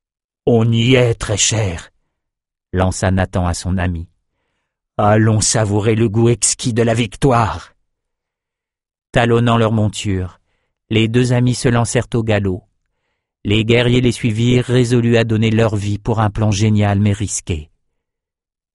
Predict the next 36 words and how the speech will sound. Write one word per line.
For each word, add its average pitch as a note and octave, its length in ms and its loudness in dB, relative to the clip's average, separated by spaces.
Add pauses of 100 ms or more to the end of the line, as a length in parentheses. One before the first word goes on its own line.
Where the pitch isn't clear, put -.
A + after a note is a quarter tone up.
Des G2+ 280 0
éclairs A#2 420 2
prêts - 280 -2
à A2+ 60 2
jaillir A2+ 340 0
de A2 100 -2
sa A2+ 180 -2
main G#2 160 2
droite G#2+ 380 -2
et G#2+ 80 -2
du G2+ 140 -8
feu A#2+ 220 -2
de G#2+ 100 -4
sorcier - 440 -6
crépitant A2 560 -4
au G2+ 100 0
bout G#2 140 -2
de G2+ 100 0
la G#2 140 2
gauche, G#2 440 -4 (560)
Nathan A#2 380 0
se - 140 -4
prépara A2+ 600 -2
à G#2 60 2
marquer A2 340 -2
durablement G#2 600 0
les G#2 240 -2
esprits G2+ 360 -6
des G2+ 100 -2
soldats F#2 360 -2
de F#2 100 -4
pierre. « D#2+ 580 -10 (1200)
Pour D3+ 280 4
Île F3 180 2
Dakar ! » E3+ 720 0 (680)
lança-t-il. F#2+ 760 -4